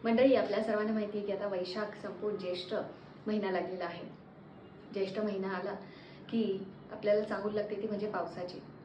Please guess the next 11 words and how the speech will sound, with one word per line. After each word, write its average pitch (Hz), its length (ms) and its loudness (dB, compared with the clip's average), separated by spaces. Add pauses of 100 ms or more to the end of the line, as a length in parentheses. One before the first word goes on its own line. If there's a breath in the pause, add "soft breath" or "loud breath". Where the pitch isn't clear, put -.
(640)
ही 214 60 2
पावसाबरोबरच 202 1040 0
आपली 196 220 -4
सगळी 185 240 -4
सृष्टी 196 340 -6
जी 208 100 -2
आहे 185 220 -2 (580 loud breath)
ती 233 320 4 (320)
हिरवळीने 220 580 6 (240)
सजायला 202 380 2
लागते - 420 -2